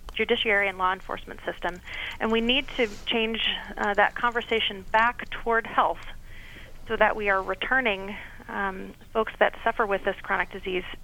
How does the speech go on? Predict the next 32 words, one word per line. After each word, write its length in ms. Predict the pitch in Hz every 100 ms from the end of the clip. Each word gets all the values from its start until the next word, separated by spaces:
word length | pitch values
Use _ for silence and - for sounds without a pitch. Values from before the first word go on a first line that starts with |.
| -
to 320 | 220 202 190 196 - - -
the 60 | 196
life 220 | 196 196 -
that 140 | 196
they, 320 | 185 180 180 -
that 100 | 202
they 100 | 190
need. 300 | 196 220 202
And 160 | 208 208
the, 240 | 208 - - - - - - - - - 202
the 40 |
peeling 440 | - - 294 285 240
of 140 | 196
the 120 | -
onion 300 | 214 240 202
in 80 | 180
this 140 | 185 -
really 260 | 220 226 220
complex, 600 | - 208 202 - 180 - - - - - - - -
um, 180 | 202 190
process 460 | - 311 - 202 - -
is 180 | 214 208
an 100 | 196
important 480 | 196 - 247 226 - 208
onion 320 | 208 196 190
to 120 | 208
peel. 460 | - 214 196 175 185
We've 220 | 233 220
made 300 | 233 233 254 220
some 240 | - 202 202
really 520 | 226 247 247 233 226 - -
wonderful 560 | 214 220 233 214 196